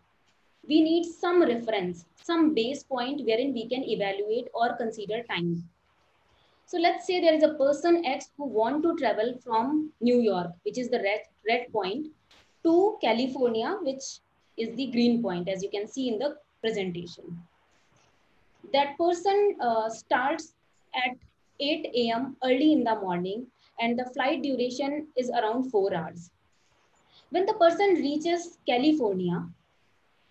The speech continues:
he was pretty sure that the timing would be around eight plus four, that is twelve P M afternoon.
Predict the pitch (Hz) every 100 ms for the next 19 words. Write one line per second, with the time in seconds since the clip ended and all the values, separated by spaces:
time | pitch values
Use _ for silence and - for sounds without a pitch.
0 | _ 339 349 359 339 - _ - 277 339
1 | 339 330 403 - 339 349 320 262 302 247
2 | 254 339 339 320 254 320 339 254 247 247
3 | 269 - 247 262 - 269 - 240 262 254
4 | 226 269 - 247 214 240 254 _ _ _
5 | _ _ - 320 247 240 247 240 208 -
6 | 214 180 175 170